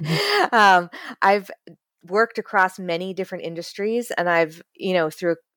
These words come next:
Speaker 2: through being a communications professional, I've had to learn how to know a little bit about a lot of topics, whether it's products
Speaker 1: Mm-hmm.
Speaker 2: or get to know an org chart re-, really quickly, get comfortable in front of a C E O and make a recommendation.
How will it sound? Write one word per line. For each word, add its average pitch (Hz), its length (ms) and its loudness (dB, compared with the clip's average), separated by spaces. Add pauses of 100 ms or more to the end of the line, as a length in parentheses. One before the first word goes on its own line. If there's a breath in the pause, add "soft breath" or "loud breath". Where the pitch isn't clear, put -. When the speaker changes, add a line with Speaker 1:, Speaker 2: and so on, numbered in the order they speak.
(500)
Speaker 2:
through 196 140 -4
being 220 220 0
a 196 40 -2
communications 190 680 -6
professional, 208 500 -4
I've 165 160 2
had 185 240 0
to 175 100 -6
learn 165 340 -2
how 175 160 0
to 156 100 -2
know 156 520 -2
a 160 60 -6
little 165 260 -2
bit 170 300 2
about 151 200 -2
a 143 60 -4
lot 143 220 -2
of 143 80 -12
topics, 165 560 -8
whether 139 240 -4
it's - 140 -12
products 165 560 -2
Speaker 1:
Mm-hmm. 156 100 -10
Speaker 2:
or 135 360 -4
get 196 200 0
to 196 100 -10
know 170 240 -2
an 147 100 -4
org 165 280 -4
chart 180 280 -2
re-, 175 320 -2
really 180 280 0
quickly, 175 460 -2
get 175 280 2
comfortable 175 460 -4
in 170 100 -4
front 170 200 -4
of 156 80 -8
a 160 40 -4
C 165 400 -8
E 160 60 4
O 165 380 2 (420)
and 170 160 -6
make 165 180 2
a 160 60 -6
recommendation. 160 1120 -2